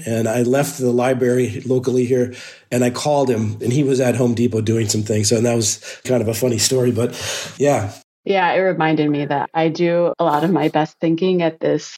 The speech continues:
Speaker 2: now that I live in Berlin, at this European sports
Speaker 1: Yeah, it's amazing.
Speaker 2: out retailer called Decathlon.
Speaker 1: Yes, very familiar with them.
Speaker 2: Yeah. It's funny how some of these conversations have happened in unexpected places.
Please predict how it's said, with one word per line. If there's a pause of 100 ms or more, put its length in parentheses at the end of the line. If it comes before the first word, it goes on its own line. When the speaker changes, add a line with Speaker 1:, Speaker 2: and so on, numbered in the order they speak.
Speaker 2:
now
that
I
live
in
Berlin,
at
this
European
sports
Speaker 1:
Yeah,
it's
amazing. (200)
Speaker 2:
out
retailer
called
Decathlon. (220)
Speaker 1:
Yes,
very
familiar
with
them. (180)
Speaker 2:
Yeah. (380)
It's
funny
how (120)
some
of
these
conversations
have
happened
in (280)
unexpected
places.